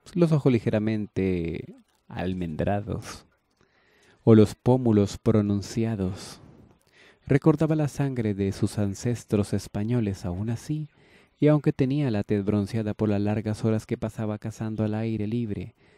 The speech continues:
la desconfianza que transmitían sus ojos oscuros lo privaba del atractivo de su padre y su hermano César. "¿Qué puedo hacer por vos, padre?", preguntó tras arrodillarse ante el sumo pontífice.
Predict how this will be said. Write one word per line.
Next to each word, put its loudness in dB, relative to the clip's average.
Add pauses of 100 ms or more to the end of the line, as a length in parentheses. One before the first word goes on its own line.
(360)
la -2
desconfianza 0
que -2
transmitían -4
sus -6
ojos -2
oscuros 0
lo 2
privaba -2
del -4
atractivo 0
de 0
su -6
padre -8
y -10
su -8
hermano -6
César. -8 (1120)
"¿Qué -2
puedo 4
hacer 0
por 6
vos, 4
padre?", -4 (560)
preguntó 0
tras -2
arrodillarse 0
ante -6
el -6 (300)
sumo -4
pontífice. -6